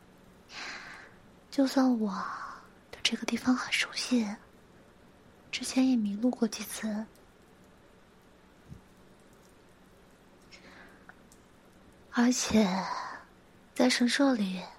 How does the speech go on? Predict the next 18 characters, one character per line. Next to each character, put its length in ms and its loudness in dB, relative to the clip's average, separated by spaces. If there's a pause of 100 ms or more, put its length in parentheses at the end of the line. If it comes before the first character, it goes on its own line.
(500)
知 120 -8
道 160 -2
这 140 -4
个 60 -4
地 120 -4
方 220 0
的 80 4
人 300 -2 (460)
也 100 4
没 100 4
有 140 2
几 220 -8
个。 280 -6 (2250)
所 240 -2
以， 260 0 (1700)
我 100 0
觉 200 0
得 280 0